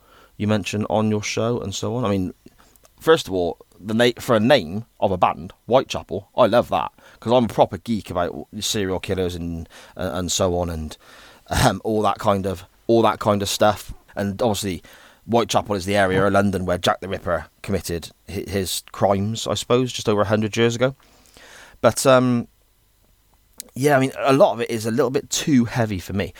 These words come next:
I listen to the podcast. I enjoy the podcast, of course I do. But some of the bands are probably a little bit too much for me, a bit too, I don't mind some of the screamy, shouty stuff. I suppose the best way of looking at it would be you're,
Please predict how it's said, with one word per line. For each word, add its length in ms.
I 80
listen 440
to 640
the 80
podcast. 600
I 100
enjoy 260
the 60
podcast, 300
of 80
course 200
I 60
do. 80
But 300
some 200
of 60
the 80
bands 400
are 100
probably 320
a 40
little 340
bit 260
too 320
much 440
for 140
me, 100
a 80
bit 220
too, 440
I 80
don't 220
mind 360
some 360
of 60
the 60
screamy, 360
shouty 360
stuff. 200
I 100
suppose 300
the 100
best 400
way 80
of 60
looking 180
at 140
it 40
would 120
be 200
you're, 720